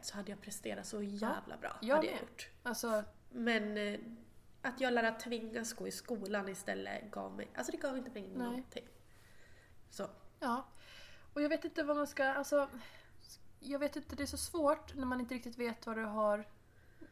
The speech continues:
Speaker 2: den här tjejen då, har ångest över med skolan. Det hade nog varit lättare att svara på,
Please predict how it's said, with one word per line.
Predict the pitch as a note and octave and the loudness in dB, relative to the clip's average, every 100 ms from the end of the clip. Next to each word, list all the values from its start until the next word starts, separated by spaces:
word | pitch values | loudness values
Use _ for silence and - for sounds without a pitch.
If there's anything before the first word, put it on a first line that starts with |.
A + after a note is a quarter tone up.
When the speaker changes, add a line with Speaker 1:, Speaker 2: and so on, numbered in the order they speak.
| - | -6
Speaker 2:
den | A3 | -2
här | G#3+ | -2
tjejen | G#3+ G#3 G3+ | -2 -2 -2
då, | G3+ G3 G3+ | 0 0 0
har | - A3 | 2 4
ångest | C#4 A3+ G3+ - | 4 0 -4 4
över | D4+ G3+ F3+ - C4+ | 8 8 6 -4 -2
med | G#3+ | -4
skolan. | - G#3 F#3+ - A3+ | -4 -4 -4 -2 -2
Det | |
hade | A3+ B3 | 0 2
nog | C4 | 2
varit | C4+ | 2
lättare | B3 - A3 | 0 0 -2
att | G#3+ | 0
svara | - A3+ A3+ C4 | 0 2 4 2
på, | C#4 - G3+ G3 | -2 -4 0 0